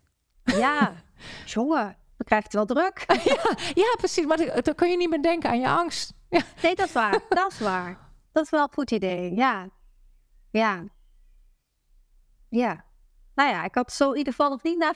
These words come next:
Speaker 1: gekeken
Speaker 2: Nee,
Speaker 1: dat
Speaker 2: nee.
Speaker 1: ik iets goeds in de maatschappij aan het doen ben.
Speaker 2: Ja, precies. Nee,
Speaker 1: Dat de
Speaker 2: fantastisch.
Speaker 1: economie gewoon, eh, draaien nou.
Speaker 2: Ja, houdt de economie draaien. Wij
Speaker 1: Dat vind ik wel fijn.
Speaker 2: Ja,
Speaker 1: Ja.
Speaker 2: wij dames van vijftig of boven de vijftig, eh, houden enorm de economie draaiende.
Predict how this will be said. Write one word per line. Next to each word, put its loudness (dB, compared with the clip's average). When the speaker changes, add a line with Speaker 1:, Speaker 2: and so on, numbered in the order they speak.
Speaker 1:
gekeken -2
Speaker 2:
Nee, 2
Speaker 1:
dat -2
Speaker 2:
nee. 0
Speaker 1:
ik -8
iets -8
goeds 0
in 0
de -2
maatschappij 0
aan 0
het -2
doen -2
ben. 4
Speaker 2:
Ja, 2
precies. 0
Nee, 2
Speaker 1:
Dat 0
de -6
Speaker 2:
fantastisch. 0
Speaker 1:
economie -2
gewoon, -2
eh, 0
draaien -2
nou. 0
Speaker 2:
Ja, 2
houdt 0
de -2
economie 0
draaien. 0
Wij 0
Speaker 1:
Dat -2
vind -2
ik -8
wel 0
fijn. -4
Speaker 2:
Ja, 2
Speaker 1:
Ja. 0
Speaker 2:
wij 2
dames -2
van 0
vijftig 0
of 0
boven 2
de -6
vijftig, 0
eh, 0
houden 0
enorm 0
de -2
economie -2
draaiende. 0